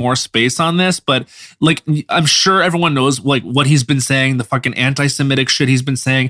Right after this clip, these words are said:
He's a complete maniac and a monster. And if he needs help, he needs to go get it outside of the public eye, because unfortunately people are still fucking listening,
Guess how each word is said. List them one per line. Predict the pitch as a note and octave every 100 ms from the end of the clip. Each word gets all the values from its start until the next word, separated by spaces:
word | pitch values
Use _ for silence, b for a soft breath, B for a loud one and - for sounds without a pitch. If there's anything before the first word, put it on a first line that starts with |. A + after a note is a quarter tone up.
| B -
He's | F3+ E3
a |
complete | - E3 C#3 - E3+ F3+ G3 - _ -
maniac | B2+ C#3 D3+ E3 D#3+ E3
and | D3
a | C3
monster. | C3 B2 C3 F3+
And | D#3+ D3+
if | C3
he | C#3+
needs | C3+ D#3 D#3
help, | D#3+ D#3 D3+
he | D#3
needs | C3+ -
to |
go | A2 G#2 C3+
get | C#3+ C#3 C#3+
it | E3 D#3 b b -
outside | C#3+ - - D#3+ D#3+
of |
the | C#3
public | C#3+ C3+ C#3
eye, | C#3 C3+
because | C3+ B2
unfortunately | B2+ A2+ C#3 C#3 D#3+ D#3+ D3
people | C#3+ A#2
are | G#2+
still | - D3 C#3
fucking | - C#3 - C3+ B2
listening, | B2+ - F3+ G3